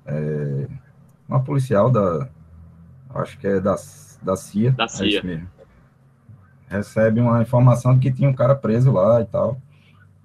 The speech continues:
Speaker 1: E aí ela, todo mundo é contra ela, porque ela usa muito remédio, não sei o quê, mas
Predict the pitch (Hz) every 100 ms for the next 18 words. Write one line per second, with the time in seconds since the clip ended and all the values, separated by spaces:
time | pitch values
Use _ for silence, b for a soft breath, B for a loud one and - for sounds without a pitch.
0 | - _ - 92 117 135 139 151 165 160
1 | 143 98 - - - _ _ _ 131 127
2 | 120 113 113 113 127 120 135 131 - 101
3 | 95 82 - - - 98 101 101 113 104
4 | 113 117 95 90 - - - 113 - 110
5 | 113 -